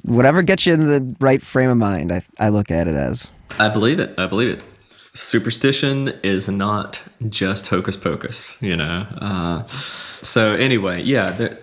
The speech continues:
Speaker 2: and that was all totally illegal. And you had all the forms of entertainment kinda come, you know, come together at once in that particular event. And,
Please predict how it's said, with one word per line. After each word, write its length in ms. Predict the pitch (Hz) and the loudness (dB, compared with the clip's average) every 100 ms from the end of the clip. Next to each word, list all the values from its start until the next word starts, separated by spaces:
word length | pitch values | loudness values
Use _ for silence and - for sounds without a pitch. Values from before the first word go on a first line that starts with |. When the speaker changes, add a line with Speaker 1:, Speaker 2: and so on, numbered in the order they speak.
| - | -4
Speaker 2:
and 160 | 123 131 | 0 2
that 100 | 131 | 2
was 100 | 117 | 0
all 140 | 101 | -2
totally 360 | - 101 95 67 | -2 -2 -2 -4
illegal. 440 | 76 - - - - | -4 -8 -12 -16 -6
And 460 | 98 90 80 82 - - - - | -4 -4 -4 -8 -10 0 0 2
you 140 | 113 | 2
had 420 | 107 95 92 95 - - | 2 2 0 -4 -6 0
all 200 | 104 104 | 2 2
the 60 | |
forms 300 | 110 110 101 | 0 -2 -2
of 40 | 92 | -4
entertainment 540 | 90 - 98 92 - | -6 -6 -6 -6 -8
kinda 160 | - 92 | -8 -8
come, 460 | - 92 90 92 - _ _ _ _ - | -6 -6 -6 -10 -16 _ _ _ _ -8
you 120 | 113 85 | -4 -4
know, 80 | |
come 180 | - 90 | -4 -6
together 300 | 87 95 87 | -4 -4 -4
at 100 | - | -4
once 320 | 92 95 87 | -2 -2 -2
in 60 | 90 | -4
that 220 | 90 - | -4 -6
particular 520 | - 95 90 92 95 | -6 -4 -2 -2 -2
event. 400 | 92 117 143 - - | -2 -2 -2 -6 -8
And, 480 | 92 90 90 87 92 | -4 -4 -2 -4 -6